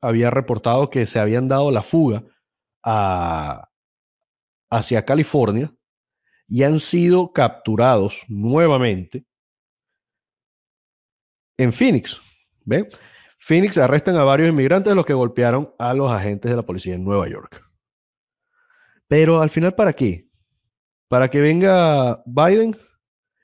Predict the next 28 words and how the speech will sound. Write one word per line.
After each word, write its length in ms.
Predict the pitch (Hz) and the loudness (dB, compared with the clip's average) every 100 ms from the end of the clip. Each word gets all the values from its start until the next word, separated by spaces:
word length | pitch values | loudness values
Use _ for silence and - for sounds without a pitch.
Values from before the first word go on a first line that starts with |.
| _ | _
y 140 | 208 | -2
les 160 | 180 147 | 2 2
dé 320 | 151 185 202 - | 2 2 -2 -6
su, 520 | - 233 262 302 _ _ _ _ _ _ _ | -4 -2 -2 -4 _ _ _ _ _ _ _
um, 720 | 160 151 135 123 110 107 95 120 117 _ _ _ 156 | -2 -2 -2 -4 -6 -8 -14 -20 _ _ _ _ -4
medalla 500 | 143 139 139 156 151 | 0 2 2 2 2
de, 380 | 127 104 95 - | 2 0 -4 -6
de 160 | 117 | -2
honor? 440 | 131 156 143 - _ _ _ _ _ _ _ _ _ _ _ _ _ | 0 0 -2 -8 _ _ _ _ _ _ _ _ _ _ _ _ _
Porque 380 | 110 - 101 110 | -10 -4 -4 -4
eso 400 | - 151 107 - | -4 -6 -6 -12
es 120 | 92 | -10
lo 160 | 110 123 | -8 -8
que, 220 | 82 80 _ _ _ _ _ | -10 -16 _ _ _ _ _
<laughs> 320 | _ _ - | _ _ -12
lo 80 | 127 | -10
que 240 | - 165 | -4 -4
viene. 440 | 139 139 92 120 _ _ _ _ _ _ _ | -2 -2 -4 -10 _ _ _ _ _ _ _
Eh, 260 | 123 101 - - | -8 -8 -8 -10
este 220 | 117 123 | -10 -6
tipo 300 | 127 147 127 | -4 -2 -2
de 80 | 113 | 0
gente 240 | 117 123 | -2 -4
está 180 | 117 127 | -6 -6
saliendo 360 | 131 120 120 | -4 -4 -2
impune. 460 | 131 120 185 110 120 _ _ _ _ _ | -4 -2 -2 -4 -10 _ _ _ _ _
Han 340 | - 113 117 127 | -4 -2 0 0
violentado, 960 | 139 127 110 104 143 143 127 123 120 | 0 0 -4 -2 0 0 0 -4 -8